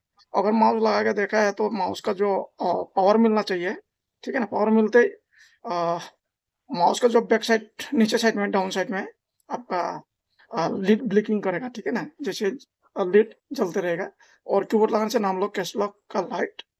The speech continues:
ब्लिंकिंग करेगा, ठीक है। तो वो चीज़ हम लोग को ध्यान देना है। तो आया है मेरे पास अभी लैपटॉप, देखता है अभी क्या होता है, ठीक है ना। तो आप लोग देखिए और वीडियो में अच्छा से समझिए और वीडियो को अच्छा लगे तो सब्सक्राइब करके रखिएगा ताकि नया नया वीडियो मिलता रहे। ये है लैपटॉप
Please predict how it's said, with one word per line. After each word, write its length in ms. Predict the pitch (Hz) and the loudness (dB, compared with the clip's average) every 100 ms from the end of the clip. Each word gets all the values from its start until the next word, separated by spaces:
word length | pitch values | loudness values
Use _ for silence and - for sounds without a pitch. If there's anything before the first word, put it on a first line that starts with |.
| _ | _
ब्लिंकिंग 400 | 311 226 226 202 | 2 2 2 0
करेगा, 240 | 180 170 160 | -4 -6 -8
ठीक 200 | - - | -8 -8
है। 60 | 277 _ _ _ _ _ _ | -8 _ _ _ _ _ _
तो 80 | - | 0
वो 160 | 247 220 | 4 2
चीज़ 220 | 226 190 | 2 -6
हम 80 | 175 | -4
लोग 100 | 175 | -4
को 80 | |
ध्यान 240 | 202 185 170 | -6 -6 -8
देना 160 | 170 | -10
है। 60 | - | -12
तो 200 | - - | -10 -6
आया 200 | - 208 | -2 0
है 100 | 220 | 0
मेरे 140 | 226 214 | 0 -2
पास 200 | 185 180 | -8 -14
अभी 160 | - | -12
लैपटॉप, 320 | 165 - 226 - | -14 -12 -12 -12
देखता 340 | - 208 - 175 | -12 -12 -12 -12
है 60 | |
अभी 160 | 185 175 | -10 -12
क्या 160 | - 175 | -8 -8
होता 200 | 220 190 | -8 -14
है, 60 | 180 262 | -18 -20
ठीक 200 | - 370 | -14 -10
है 60 | |
ना। 80 | 240 - _ _ _ _ - | -10 -10 _ _ _ _ -16
तो 100 | 180 | -14
आप 80 | 151 | -10
लोग 180 | 185 190 | -12 -8
देखिए 360 | 185 180 214 226 _ _ | -8 -6 -8 -10 _ _
और 200 | - 247 | -8 -6
वीडियो 300 | 240 185 185 | -4 -2 -2
में 60 | 185 | -2
अच्छा 140 | 175 | -4
से 100 | 180 | -6
समझिए 380 | 170 185 185 214 247 _ _ | -6 -8 -4 -6 -6 _ _
और 120 | - 185 | -4 -2
वीडियो 280 | 185 208 | 0 0
को 80 | 196 | 0
अच्छा 200 | 180 190 | -2 -4
लगे 200 | 190 175 | -6 -8
तो 100 | 170 | -10
सब्सक्राइब 360 | 165 160 - 180 | -12 -12 -10 -10
करके 260 | 185 202 | -10 -8
रखिएगा 340 | 185 - 185 202 247 _ - | -8 -6 -4 -6 -10 _ -12
ताकि 180 | 190 202 | -8 -4
नया 180 | 196 185 | -2 -2
नया 140 | 180 | -4
वीडियो 260 | 170 170 214 | -4 -2 -2
मिलता 280 | 233 185 208 | 0 -2 -6
रहे। 160 | 185 156 247 240 _ _ _ _ _ _ _ _ _ _ _ _ _ - | -10 -10 -12 -16 _ _ _ _ _ _ _ _ _ _ _ _ _ -2
ये 200 | 190 190 | 2 4
है 100 | 190 | 4
लैपटॉप 320 | 180 - | 0 -4